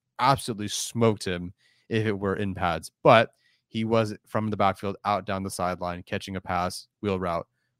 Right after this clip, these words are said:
Love to see that. Kyle Van Noy had a pass break on the flat. I don't think that play was going anywhere anyway. It almost seemed like a throwaway, but Va-, Van Noy did have his hand up. He did break up the pass. That's great. There was a great pass from Herbert to Allen, splitting the two safeties.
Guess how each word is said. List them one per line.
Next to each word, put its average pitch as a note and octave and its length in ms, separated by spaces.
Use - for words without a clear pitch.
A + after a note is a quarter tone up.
Love A2 160
to G#2+ 80
see F#2 180
that. B2 320
Kyle A2 220
Van G2+ 200
Noy A2+ 160
had G#2 100
a - 40
pass G#2 200
break G#2 180
on F2+ 60
the E2+ 80
flat. B2+ 380
I A2 60
don't G#2+ 80
think G#2 120
that F#2 120
play G#2+ 120
was G2 120
going F#2 240
anywhere E2+ 300
anyway. A2 360
It F#2+ 60
almost G2 260
seemed G#2 80
like F2+ 100
a D#2+ 140
throwaway, G2+ 500
but A#2+ 100
Va-, C3 240
Van A2+ 180
Noy G2+ 120
did G2 180
have G2 100
his F#2 100
hand F#2 160
up. E2 80
He F#2+ 60
did F#2 200
break F2+ 180
up - 80
the F#2+ 80
pass. E2+ 360
That's A2+ 300
great. G#2 360
There G#2+ 100
was G#2+ 160
a F#2+ 160
great G#2+ 460
pass G2+ 240
from F#2+ 100
Herbert G2+ 260
to - 120
Allen, F#2+ 220
splitting G#2+ 500
the G2 80
two G#2 200
safeties. F#2+ 600